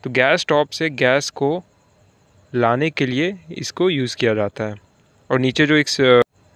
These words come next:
सर्कुलर, अ, जो आपको बेस दिख रहा है, wide and heavy so that the burner is le-, less likely to topple। तो ये इसलिए रखा जाता है, wide and heavy इसलिए रहता है क्योंकि आपका बर्नर गिरे ना।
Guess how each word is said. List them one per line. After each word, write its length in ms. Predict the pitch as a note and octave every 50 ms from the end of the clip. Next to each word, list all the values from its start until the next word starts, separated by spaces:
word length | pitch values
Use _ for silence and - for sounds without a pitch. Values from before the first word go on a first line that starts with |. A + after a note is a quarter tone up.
| - -
सर्कुलर, 540 | - - C#3 C3 B2 - - C#3+ D3+ D3+
अ, 380 | C#3+ C#3 C#3+ C#3 C3 B2+ B2 B2
जो 240 | A#2 A#2 - C3+ B2 A#2 - -
आपको 220 | - - - C#3
बेस 260 | A#2+ A#2 B2+ C3+ C#3+ C3
दिख 220 | B2+ C3 - -
रहा 100 | A#2 A#2
है, 60 | B2+
wide 340 | B2 A2+ A2+ A2+ A#2+ C3 B2+
and 140 | B2+ B2 A#2+
heavy 380 | A#2+ A#2 A2+ A2+ A#2+ A#2+ -
so 60 | A#2+ A2+
that 180 | A#2 A#2 A2+ A2+
the 120 | A2+ A2
burner 420 | A2+ A#2 A#2 B2 B2+ B2+ B2+ B2 A#2
is 140 | - - B2+
le-, 360 | A#2 A#2+ - - - - -
less 340 | B2+ A#2+ A#2+ B2+ C3+ - C3
likely 300 | A#2+ A2+ - B2+ A#2+ - _ _ _ - - A#2
to 40 | - -
topple। 360 | A#2 A2 - - A2 G#2 G2+ - _ _ _ _ _ _ _ _ _ _ _ _ _ _ _ _ _ -
तो 80 | - C3
ये 240 | A#2+ A#2 B2+ C#3+ D#3
इसलिए 340 | - C#3 B2+ - C#3 C#3 B2+
रखा 220 | B2+ A#2+ B2+ B2
जाता 260 | B2 A#2+ A#2 - B2+
है, 180 | C3 D3 E3+ - _ _ _ _ _ _ _ _ _ _ _ _ -
wide 360 | C3 A#2 A#2 A#2 B2 C3+ C3+ B2+
and 180 | C3+ C3 B2+
heavy 180 | B2+ B2 B2 C3
इसलिए 340 | C3 B2+ A#2+ - - C3+ C3
रहता 300 | B2+ A#2+ A#2 - - C3+
है 80 | D#3+
क्योंकि 300 | - - C3+ - - C3+
आपका 280 | B2 A#2 - - C3 A#2+
बर्नर 440 | A#2 A#2 A#2 A2+ A2+ A#2 C3 D#3 - _ _ _ - B2
गिरे 280 | A2+ A#2+ A2+ A2+ G#2
ना। 160 | G2+ G2+ G2